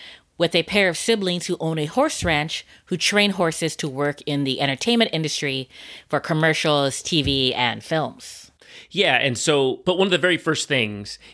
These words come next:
Speaker 2: is referenced is that the very first motion picture has images of a jockey riding a horse.
Speaker 1: Mm-hmm.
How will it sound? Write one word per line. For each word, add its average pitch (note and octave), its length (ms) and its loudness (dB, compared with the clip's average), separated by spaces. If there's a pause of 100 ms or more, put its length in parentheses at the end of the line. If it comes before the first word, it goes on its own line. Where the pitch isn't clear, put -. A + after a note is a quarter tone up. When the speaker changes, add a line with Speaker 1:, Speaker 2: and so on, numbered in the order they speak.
Speaker 2:
is C#3+ 220 0
referenced A2 680 -2 (360)
is A2 760 0 (340)
that A#2 400 0
the B2 60 -2
very C3+ 240 0
first C3 280 -4
motion A#2 400 -4
picture G2+ 760 -6
has C3+ 300 -2
images A#2+ 600 2 (100)
of A2 440 2
a A#2+ 140 0
jockey A#2 760 -2 (380)
riding B2 440 0
a A#2 80 -2
horse. - 640 -8
Speaker 1:
Mm-hmm. D#3+ 280 -10